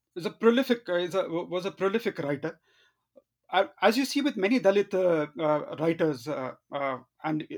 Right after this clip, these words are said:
Annabhav Sathe becomes an it-, icon of Dalit literature too. Many, uh, many important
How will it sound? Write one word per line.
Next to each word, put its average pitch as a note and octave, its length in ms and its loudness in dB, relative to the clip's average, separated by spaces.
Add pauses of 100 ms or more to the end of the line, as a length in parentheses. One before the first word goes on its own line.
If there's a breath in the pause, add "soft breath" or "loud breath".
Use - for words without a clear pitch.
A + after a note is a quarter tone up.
(140)
Annabhav E3 320 2
Sathe E3+ 220 -4
becomes D#3 300 -4
an D#3 80 -6
it-, D3 340 -8
icon D#3+ 300 -2
of D3+ 100 -2
Dalit D3+ 280 -4
literature C#3 440 -8
too. E3+ 140 -10 (120)
Many, D#3 440 -2 (440 soft breath)
uh, C3+ 280 -6 (100)
many D3+ 440 -2
important D3 480 -4